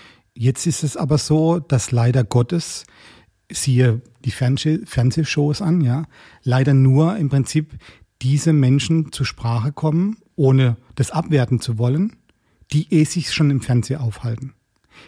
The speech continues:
Ich habe den Vorschlag gemacht, zum Beispiel während dem ersten Lockdown, dass die Bundesregierung,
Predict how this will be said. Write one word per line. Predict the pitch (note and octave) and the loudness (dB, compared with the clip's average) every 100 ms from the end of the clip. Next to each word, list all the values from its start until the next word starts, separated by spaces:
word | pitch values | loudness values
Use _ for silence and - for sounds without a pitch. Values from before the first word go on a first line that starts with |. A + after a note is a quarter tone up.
| _ | _
Ich | A#2 | -2
habe | C#3+ F#3+ | 2 4
den | F3+ D3+ | 4 2
Vorschlag | C3 D3+ - F3 | 2 0 0 -2
gemacht, | F3+ F3+ D#3+ - | 0 -2 -4 -2
zum | C#3 | 0
Beispiel | B2 C3+ - E3+ F3 - - - _ | 2 0 0 -2 -2 -8 -20 -20 _
während | - B2+ | -2 0
dem | C3 | 2
ersten | E3 D#3 - E3 | 0 -2 0 2
Lockdown, | D#3 - F3 D3+ A#2+ G#2 - _ _ _ | 2 0 0 2 2 0 -6 _ _ _
dass | B2+ A#2+ | -6 -4
die | B2 | -6
Bundesregierung, | - C#3+ E3+ F3+ F3 D#3+ D#3+ E3 E3 C#3 G2+ | 0 2 2 0 -4 -4 -2 0 2 0 0